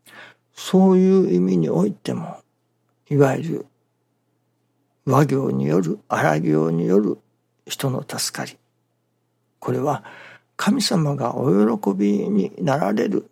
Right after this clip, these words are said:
行ではない。ということなのですね。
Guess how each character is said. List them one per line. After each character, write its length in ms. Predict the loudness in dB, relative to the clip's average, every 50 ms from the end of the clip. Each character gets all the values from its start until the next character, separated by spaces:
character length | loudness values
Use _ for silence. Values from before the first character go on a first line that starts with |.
| -10
行 340 | -8 -2 0 2 2 2 0
で 100 | -2 -4
は 200 | -6 -8 -8 -8
な 160 | -8 -8 -8
い。 120 | -8 -10 -14 _ _ _ _ _ _ _ _ _ _ _ _ _ _ _ _ _ _ _ _ _ _ _ _ _ _ _ _ _ _ _ _ -2
と 240 | -2 -2 -2 -2 -6 -6
い 80 | -4 0 0 2
う 160 | 2 0 0
こ 160 | -4 -4 -8
と 160 | -4 -4 -4 -4
な 120 | -4 -8
の 140 | -10 -12 -14
で 120 | -14 -14 -14
す 140 | -12 -10
ね。 280 | -8 -8 -6 -8 -8